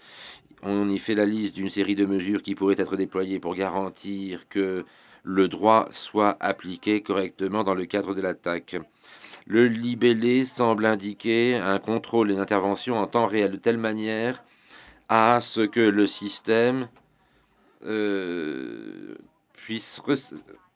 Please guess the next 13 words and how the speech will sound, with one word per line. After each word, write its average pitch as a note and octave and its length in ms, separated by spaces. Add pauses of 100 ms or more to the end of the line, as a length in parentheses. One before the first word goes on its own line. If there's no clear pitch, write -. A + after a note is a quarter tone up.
(140)
être A2 200
en A2+ 100
dehors C3 320
de G#2+ 80
notre G2 380
compréhension, F#2+ 680
mais G2 320
on G#2+ 100
n'évoque G#2 280
pas A2+ 340
les F#2+ 600
contrôles G2+ 520
contextuels G2+ 800